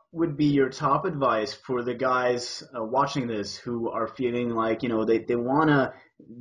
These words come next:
be more, they wanna feel more confident, they wanna get out there, they wanna meet people, they wanna feel secure in themselves, maybe, you know, be able to defend themselves?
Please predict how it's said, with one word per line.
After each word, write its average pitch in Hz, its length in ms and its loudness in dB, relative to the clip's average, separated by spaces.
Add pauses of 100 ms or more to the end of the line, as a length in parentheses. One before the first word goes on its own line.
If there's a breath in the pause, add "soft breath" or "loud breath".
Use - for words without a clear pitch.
(120)
be 151 180 6
more, 120 460 4
they 104 100 -4
wanna 107 640 0 (160)
feel 170 160 4
more 156 160 6
confident, 123 480 2
they 110 60 -2
wanna 120 240 -4
get 120 160 2
out 117 240 2
there, 117 120 0
they 107 80 -4
wanna 104 200 0
meet 147 260 4
people, 139 400 6
they 117 100 4
wanna 110 360 -2 (240 loud breath)
feel 165 120 4
secure 147 340 4
in 135 100 4
themselves, 117 720 0
maybe, 123 220 2
you 117 280 -2
know, 98 160 0
be 107 160 0
able 110 180 -2
to 104 80 -10
defend 104 300 -4
themselves? 98 460 -2